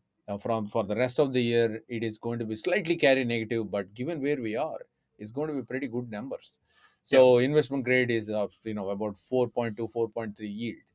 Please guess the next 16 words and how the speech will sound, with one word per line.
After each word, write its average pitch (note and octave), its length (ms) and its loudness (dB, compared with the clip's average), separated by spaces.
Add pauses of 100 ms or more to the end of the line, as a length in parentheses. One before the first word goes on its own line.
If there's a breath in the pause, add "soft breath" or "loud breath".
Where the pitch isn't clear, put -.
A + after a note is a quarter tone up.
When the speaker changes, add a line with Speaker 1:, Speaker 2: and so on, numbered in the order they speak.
(520)
Speaker 1:
I G2+ 140 -2
mean, G2+ 260 -4 (280)
investment C#3 480 0
grade A#2+ 220 0
flows B2 300 0
are G#2+ 160 -2 (120)
pretty B2 220 0
solid A#2+ 420 0
now. D3 260 -4 (280 soft breath)
I A#2+ 100 4
mean, C#3 260 4 (380)
European F#3 600 8
investment E3 500 2
grade D#3+ 260 6
is B2 180 0
not C3+ 380 2